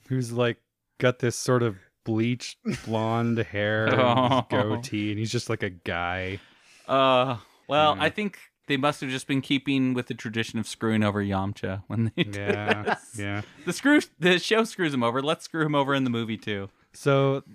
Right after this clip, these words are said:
Speaker 1: Yamcha extorts them for all their stuff, but it turns out that they are not willing to give that stuff away. And Roshi and,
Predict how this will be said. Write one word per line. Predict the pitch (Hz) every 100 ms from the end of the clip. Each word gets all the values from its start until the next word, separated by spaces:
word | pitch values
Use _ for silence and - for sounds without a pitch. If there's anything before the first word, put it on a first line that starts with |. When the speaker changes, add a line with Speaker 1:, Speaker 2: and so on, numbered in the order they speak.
| _ -
Speaker 1:
Yamcha | 127 131 156 170 160 135 110 _ _ _
extorts | 143 - - 143 135 -
them | 131 123 120
for | 120 104
all | 110
their | 110 107
stuff, | - - 95 117 - _ _ _ _
but | 117 113
it | 110
turns | - 127 117 110
out | 107 101 -
that | 101 98 - _ _
they | 104 104
are | 101
not | 104 101
willing | 104 104 104
to | 104
give | 92 98 95
that | 80
stuff | - 95 92
away. | 92 95 87 87 _ _ -
And | 117 110 110
Roshi | 160 120 135 202 - 175 165 156
and, | -